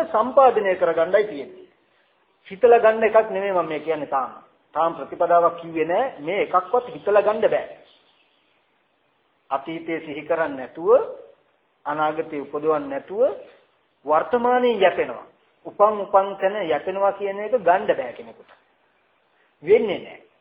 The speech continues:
සම්පාදනය කරගන්න ඕනේ. ඒකට ක්‍රමයක් තියෙනවා. බුදුහාමුදුරු දේශනා කරපු බ්‍රහ්මචර්යාවක් තියෙනවා. ඒකේ ගිහිල්ලා එතන ජීවිතේ පවතින විදිහට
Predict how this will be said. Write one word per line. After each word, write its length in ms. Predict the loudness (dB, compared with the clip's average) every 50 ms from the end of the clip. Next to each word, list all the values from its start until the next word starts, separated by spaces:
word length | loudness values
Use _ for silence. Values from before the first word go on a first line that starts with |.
| _ _ _ _ _ _ _ _ _ _ _ -6
සම්පාදනය 720 | -4 -4 -4 -4 0 2 2 2 2 2 0 0 0 -2 -2
කරගන්න 460 | 0 -2 0 0 0 0 0 -2 -4
ඕනේ. 220 | -4 -4 -4 -6
ඒකට 200 | -6 -6 -8 -10 -10
ක්‍රමයක් 380 | -8 -8 -6 -4 -4 -6 -6
තියෙනවා. 240 | -6 -10 -12 -12 -12
බුදුහාමුදුරු 400 | -8 -8 -6 -6 -6 -8 -10 -10
දේශනා 280 | -12 -10 -8 -8 -8 -8
කරපු 140 | -10 -6
බ්‍රහ්මචර්යාවක් 720 | -4 -4 -4 -4 -6 -8 -8 -8 -6 -4 -4 -4 -4 -6 -8
තියෙනවා. 340 | -10 -10 -10 -10 -10 -12 _
ඒකේ 280 | -8 -8 -6 -6 -8 -8
ගිහිල්ලා 460 | -8 -8 -8 -8 0 2 2 2 2 0 -4 -14 -20 -20 _ _ _ _ -8
එතන 380 | -8 -8 -4 -4 -4 -2 0 2 2 2 2 0 -2 -6 -14 -20 -20 _ -20
ජීවිතේ 500 | -18 -14 -12 -10 -10 -10 -8 -2 0 0 0
පවතින 480 | 2 2 2 2 0 -2 -4 -6 -8 -8 -8
විදිහට 540 | -10 -14 -18 -18 -8 -4 -2 -2 0 2